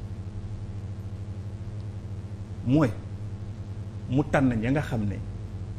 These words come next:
ñooy ses représentants, lu ñoo woowee la fiction représentative,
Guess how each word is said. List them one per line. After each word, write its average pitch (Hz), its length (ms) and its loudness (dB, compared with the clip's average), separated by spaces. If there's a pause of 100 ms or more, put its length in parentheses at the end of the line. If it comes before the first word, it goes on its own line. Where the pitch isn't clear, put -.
(220)
ñooy 131 260 8
ses 123 220 4
représentants, 107 760 2 (1200)
lu 123 120 6
ñoo 139 160 6
woowee 120 240 4
la 113 120 0
fiction 113 440 -2
représentative, 98 800 -4